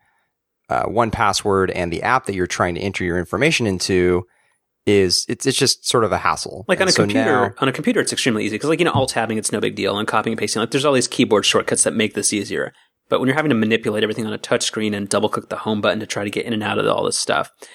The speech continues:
Speaker 2: it's, it becomes kind of messy and kind of just makes you like, "Ah, well, maybe I should just pick the same password for everything. This is, this is too much work."
Speaker 1: Right.
Speaker 2: But it's coming around.
Speaker 1: Right.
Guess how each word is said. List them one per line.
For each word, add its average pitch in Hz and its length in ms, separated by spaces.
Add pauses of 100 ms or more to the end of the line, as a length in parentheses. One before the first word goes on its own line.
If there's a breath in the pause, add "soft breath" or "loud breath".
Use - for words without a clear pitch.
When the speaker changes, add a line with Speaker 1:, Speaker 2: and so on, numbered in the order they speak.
(240 loud breath)
Speaker 2:
it's, - 180
it 262 320
becomes 208 420
kind - 360
of 117 40
messy 110 440
and 113 120
kind 147 180
of 127 60
just 127 160
makes 113 200
you 107 60
like, 107 160
"Ah, 127 180
well, 107 120
maybe 123 160
I 110 40
should 110 100
just 107 120
pick 110 120
the - 80
same 104 160
password - 340
for - 120
everything. - 300
This 117 120
is, 110 120
this 110 180
is 107 60
too - 100
much - 160
work." - 260 (460)
Speaker 1:
Right. 90 260 (200)
Speaker 2:
But - 240 (840)
it's - 180
coming 110 240
around. 123 440 (680)
Speaker 1:
Right. 80 280